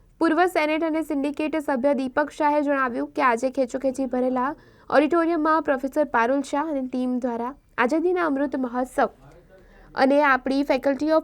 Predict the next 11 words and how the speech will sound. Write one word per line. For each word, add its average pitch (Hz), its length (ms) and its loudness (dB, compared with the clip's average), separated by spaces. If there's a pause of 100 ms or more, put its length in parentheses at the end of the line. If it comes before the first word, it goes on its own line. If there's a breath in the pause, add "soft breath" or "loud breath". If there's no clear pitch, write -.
Performing 262 560 0
આર્ટ્સના 233 400 0
પ્રથમ 262 320 -2
નૃત્ય 269 300 -2
વિભાગના 240 580 -2
વડા 233 300 0
પ્રોફેસર 240 420 -2
મોહન 240 340 -2 (120)
ખોખરની 254 560 0
યાદમાં 226 440 -2 (640 loud breath)
ગુજરાતી 277 460 4